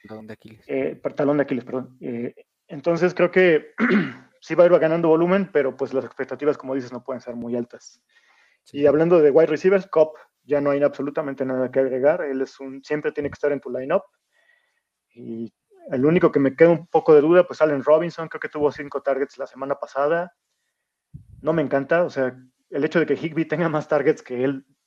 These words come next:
Speaker 2: para mi gusto, deja mucho que desear. Yo creo que si tuviera mejores opciones, lo dejaré, lo seguiría dejando en la banca, pero sí lo, no lo tiraría porque, pues, puede seguir ganando confianza, ¿no? También hay que entender que Cobb ya lleva un año jugando con, con Stafford y, pues, todavía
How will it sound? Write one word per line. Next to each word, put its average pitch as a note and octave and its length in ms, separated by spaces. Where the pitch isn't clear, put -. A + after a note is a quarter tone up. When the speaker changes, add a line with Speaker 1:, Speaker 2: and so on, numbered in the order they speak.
Speaker 2:
para C3+ 260
mi C3 140
gusto, C#3 260
deja C#3 200
mucho C3 300
que C3 120
desear. C#3+ 480
Yo D3+ 180
creo E3 140
que E3 120
si D3 80
tuviera D3 260
mejores D3 340
opciones, D3 340
lo C3 80
dejaré, C3 340
lo C3+ 100
seguiría C3+ 300
dejando E3+ 260
en D#3 40
la D3+ 60
banca, D#3+ 300
pero E3 140
sí F3+ 120
lo, F#3+ 200
no E3+ 120
lo F3+ 100
tiraría E3+ 340
porque, - 280
pues, - 140
puede D#3 220
seguir C#3 260
ganando C#3 360
confianza, B2+ 480
¿no? B2 180
También C#3 200
hay D3+ 80
que D#3 80
entender C#3 300
que - 100
Cobb C#3 200
ya C#3 60
lleva C3 200
un B2 120
año B2+ 180
jugando B2+ 400
con, A2+ 340
con - 120
Stafford D#3+ 560
y, C3 160
pues, A#2 180
todavía C3 340